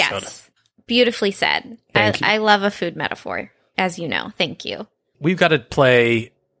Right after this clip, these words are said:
Speaker 2: everyone's favorite game based on our stories recently.
Speaker 1: Mm-hmm.
Speaker 2: Bob pun or Max pun.
Speaker 1: Let's go. It's not as easy as, as you'd think.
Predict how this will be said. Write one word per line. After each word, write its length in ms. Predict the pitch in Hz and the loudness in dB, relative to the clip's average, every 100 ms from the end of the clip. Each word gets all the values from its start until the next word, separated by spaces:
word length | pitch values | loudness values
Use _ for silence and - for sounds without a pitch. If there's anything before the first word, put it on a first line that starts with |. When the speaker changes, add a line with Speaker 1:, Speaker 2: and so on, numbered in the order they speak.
| _ _ | _ _
Speaker 2:
everyone's 380 | 180 190 170 151 | 0 4 4 4
favorite 260 | 156 131 117 | 4 4 4
game 240 | 120 113 | 2 4
based 280 | 110 117 - | 6 4 4
on 100 | 107 | 2
our 100 | 101 | 2
stories 520 | - 120 104 98 92 | 2 2 2 -2 -4
recently. 560 | 98 95 95 98 95 98 | -4 -6 -6 -4 -6 -4
Speaker 1:
Mm-hmm. 440 | 233 220 220 180 214 _ _ _ | -6 -4 -4 -6 -10 _ _ _
Speaker 2:
Bob 300 | 113 143 135 | 0 4 4
pun 160 | 135 117 | 2 0
or 60 | |
Max 260 | 104 92 - | 0 -2 -4
pun. 320 | - 95 95 - | -8 -8 -8 -10
Speaker 1:
Let's 300 | 214 220 - | -8 -8 -6
go. 460 | 262 254 202 190 - _ - | 0 2 0 -4 -12 _ -2
It's 220 | 254 - | -2 2
not 220 | 294 302 | 4 4
as 160 | 285 262 | 2 0
easy 340 | 277 277 269 | -2 0 2
as, 400 | 262 247 240 - - | 2 0 -6 -12 -4
as 260 | 247 247 226 | 0 0 0
you'd 340 | 240 226 208 285 | 2 2 2 0
think. 500 | 349 262 185 - | 2 2 -2 -12